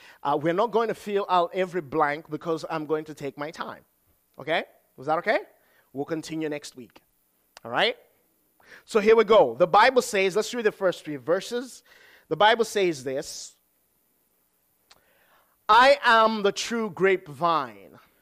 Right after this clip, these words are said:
and my Father is the gardener." Okay, let's pause there for a second.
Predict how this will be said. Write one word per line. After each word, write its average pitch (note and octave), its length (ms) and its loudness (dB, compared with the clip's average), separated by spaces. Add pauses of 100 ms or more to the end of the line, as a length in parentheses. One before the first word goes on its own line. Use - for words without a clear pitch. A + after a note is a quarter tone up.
(920)
and D3+ 120 -4
my F#3+ 220 2
Father F#3 360 2
is E3+ 200 -4
the D3 60 -8
gardener." B2 480 -2 (500)
Okay, G3 220 0
let's G#3 180 -2
pause A3 320 0
there F3+ 140 -4
for E3 140 -8
a D3 40 -10
second. A#2+ 480 -8